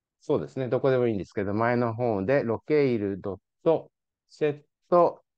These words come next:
ロケイルの、ロケイル、これは、時間表示を、ちょっとこれ後で丁寧に真似してくださいね。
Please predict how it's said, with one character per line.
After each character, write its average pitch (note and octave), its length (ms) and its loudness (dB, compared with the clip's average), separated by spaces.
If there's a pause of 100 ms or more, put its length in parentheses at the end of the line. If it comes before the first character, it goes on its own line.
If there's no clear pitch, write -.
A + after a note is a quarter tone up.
(460)
ロ A#2 160 -4 (100)
ケ A#2+ 240 4
イ E2 140 0
ル B1 200 -10
の、 A#2 280 0 (1700)
ロ G#2 180 -2 (120)
ケ A#2+ 260 6
イ F2+ 180 4
ル、 G2+ 300 0 (800)
こ B2+ 100 0
れ C3 140 4
は、 C3 280 4 (2500)
時 A2 160 -8
間 D3 420 2
表 D3 280 4
示 F#2 220 -6
を、 B2+ 260 2 (420)
ち A3 60 -2
ょ - 40 4
っ - 20 0
と C#3+ 80 -4
こ C#3 120 0
れ C3 100 0
後 C#3+ 240 0
で F2+ 260 -8 (100)
丁 G3+ 320 6
寧 D#3+ 260 0
に G3+ 160 0
真 G#2 200 -2
似 E2+ 80 -8
し - 60 -20
て - 60 -20
く E2 80 -10
だ - 80 -10
さ - 180 -12
い C#2+ 40 -12
ね。 F#3+ 320 4